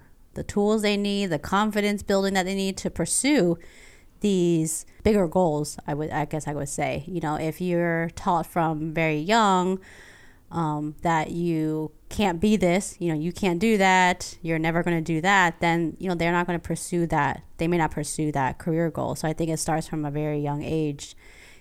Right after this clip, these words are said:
giving them that foundation that they can be doctors, um, and then supporting them all the way through. It's also, like, I think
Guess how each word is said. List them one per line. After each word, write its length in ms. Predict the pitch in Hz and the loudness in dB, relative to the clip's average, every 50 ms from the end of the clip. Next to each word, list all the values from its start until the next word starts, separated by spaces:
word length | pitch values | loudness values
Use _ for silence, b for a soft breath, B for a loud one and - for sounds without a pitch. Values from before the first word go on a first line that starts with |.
| B B | B B
giving 300 | - 180 165 160 165 156 | -2 -2 0 0 0 0
them 180 | 156 156 151 143 | 0 -2 -2 -2
that 180 | 139 131 139 | -2 -4 -4
foundation 540 | - 143 135 139 143 156 170 160 151 - 151 | -4 -6 -6 -4 -2 0 0 -2 -2 -4 -6
that 180 | 139 139 131 - | -6 -6 -6 -4
they 140 | 143 143 165 | -4 -6 -6
can 260 | - - 202 247 254 | -4 -4 -2 -2 -2
be 100 | 185 151 | -2 -2
doctors, 640 | 147 139 131 143 - - 156 147 139 165 - - B B B B B B B B B B - | -2 -2 -2 -2 -4 -8 -8 -8 -8 -10 -12 -16 B B B B B B B B B B -8
um, 360 | 151 143 143 143 139 143 175 | -6 -6 -4 -6 -8 -8 -8
and 100 | 170 147 | -6 -6
then 100 | 151 156 | -4 -4
supporting 400 | 156 - 147 - - 170 156 160 | -6 -6 -6 -2 -2 0 0 0
them 160 | 147 151 147 | -2 -4 -6
all 160 | 151 156 147 147 | -4 -4 -4 -4
the 60 | 147 | -4
way 160 | 147 143 147 | -4 -6 -8
through. 520 | 143 - 165 160 156 151 147 143 147 147 147 b b b b b b b b b b - | -8 -8 -6 -4 -4 -4 -4 -4 -6 -8 -10 b b b b b b b b b b -8
It's 160 | - 214 - | -8 -2 2
also, 400 | 269 311 370 - - 285 254 240 | 2 2 2 2 2 4 4 4
like, 460 | 220 220 202 202 185 180 180 - - B B B B B B B B - _ | 4 4 4 6 4 2 0 -4 -14 B B B B B B B B -6 _
I 60 | - | -2
think 340 | 226 285 285 277 269 269 - | 0 2 2 2 0 -2 -6